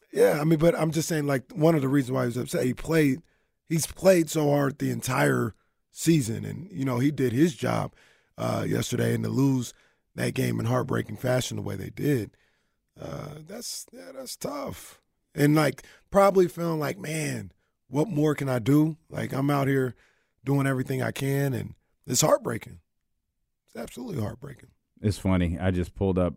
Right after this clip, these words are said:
Speaker 2: a, a, a clip, uh, the, the U C L A Gonzaga game, and
Speaker 1: One of
Speaker 2: it
Speaker 1: the great games of
Speaker 2: says
Speaker 1: all time.
Speaker 2: is incredible. High quality. It is not high quality, dude. <laughs> It is, it is not high quality at all.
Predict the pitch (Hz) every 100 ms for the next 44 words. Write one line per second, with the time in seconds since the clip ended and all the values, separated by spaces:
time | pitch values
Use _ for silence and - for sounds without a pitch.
0 | - 87 73 - 82 69 71 82 - 95
1 | 85 - _ _ _ 85 82 78 67 82
2 | 76 76 67 82 87 - 85 80 78 78
3 | 78 73 76 76 73 76 73 71 - 76
4 | 87 95 - - - - - 73 71 -
5 | - - - 76 73 71 67 78 76 67
6 | 67 - _ 175 226 185 190 196 165 117
7 | 85 - _ _ 113 104 82 - 90 90
8 | 87 - 87 90 110 95 92 92 95 104
9 | 110 113 285 - - - - 254 226 262
10 | 247 - - - - 233 247 220 349 262
11 | 208 175 196 208 220 208 - 202 202 180
12 | 262 196 196 196 180 165 151 175 180 190
13 | 185 165 127